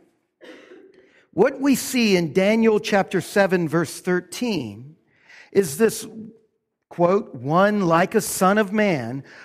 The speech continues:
coming on the clouds of heaven." For what reason? To be presented to who? Someone who is called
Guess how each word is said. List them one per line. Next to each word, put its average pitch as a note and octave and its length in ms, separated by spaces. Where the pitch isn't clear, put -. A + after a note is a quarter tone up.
coming B3 400
on A#3+ 100
the A#3 80
clouds G3 440
of G3 100
heaven." E3 420
For G#3+ 300
what A3+ 280
reason? C3+ 640
To F3+ 180
be G#3 680
presented E3 1200
to G3+ 120
who? G#3+ 460
Someone G#3 540
who G#3 180
is A3 160
called B2+ 720